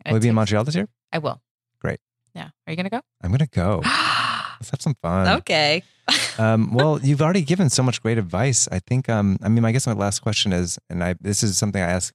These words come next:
Speaker 2: for my own knowledge, but
Speaker 1: Mm-hmm.
Speaker 2: how do you remain productive?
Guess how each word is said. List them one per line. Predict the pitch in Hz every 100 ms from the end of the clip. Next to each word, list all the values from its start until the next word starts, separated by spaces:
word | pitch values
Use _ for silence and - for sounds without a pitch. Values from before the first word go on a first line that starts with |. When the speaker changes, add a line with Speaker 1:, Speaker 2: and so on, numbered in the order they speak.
| -
Speaker 2:
for | 90
my | 87
own | 98 101
knowledge, | 95 92 90 -
but | 87 85
Speaker 1:
Mm-hmm. | 80 80 _ _ _ _ _ _ _ _ _ _
Speaker 2:
how | - - 107 123 131 127 - _ _ -
do | 101 104
you | 98
remain | 92 87 85 85
productive? | 90 80 80 - 85